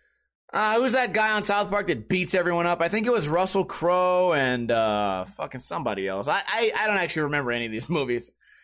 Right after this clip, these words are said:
Usually my movie reviews are a little more in-depth, but I don't remember anything. I think it's about, like, two guys trying to solve a crime, and it's, like, half comedy,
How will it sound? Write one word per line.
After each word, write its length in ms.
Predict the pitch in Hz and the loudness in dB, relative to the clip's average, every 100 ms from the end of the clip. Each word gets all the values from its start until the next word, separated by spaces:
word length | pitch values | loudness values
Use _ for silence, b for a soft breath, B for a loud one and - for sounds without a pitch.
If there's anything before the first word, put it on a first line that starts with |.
| B | B
Usually 380 | 202 294 233 277 | -2 0 0 0
my 160 | 247 | 0
movie 280 | 220 240 226 | 0 0 2
reviews 420 | 208 185 214 196 | 2 2 2 2
are 40 | 180 | 2
a 60 | |
little 160 | 175 175 | 4 2
more 220 | 170 170 | 2 2
in-depth, 500 | 160 156 170 175 160 | 0 0 0 0 -2
but 140 | 139 156 | 0 2
I 80 | |
don't 160 | 185 180 | 2 2
remember 320 | 143 131 117 | 2 0 -2
anything. 540 | 117 120 117 107 101 - - | -2 -4 -4 -4 -6 -12 -4
I 100 | 151 | -2
think 180 | 214 226 | 0 0
it's 100 | 196 | -2
about, 320 | 180 190 185 | 0 2 2
like, 380 | 180 165 - - _ _ _ b b b | 2 0 -4 -16 _ _ _ b b b
two 160 | - 214 | -4 0
guys 420 | 196 196 202 202 | 2 2 2 0
trying 200 | 202 196 | 0 -2
to 60 | 160 | -2
solve 380 | 170 175 180 | 2 2 2
a 60 | 151 | 0
crime, 580 | - 160 185 196 196 190 | -2 0 2 2 2 0
and 640 | 185 - _ _ - 123 | -2 -8 _ _ -8 -4
it's, 100 | 127 | -2
like, 140 | 131 98 | -2 -2
half 380 | 139 180 - | -2 -2 -4
comedy, 600 | - 175 185 185 185 175 | -2 0 2 2 2 0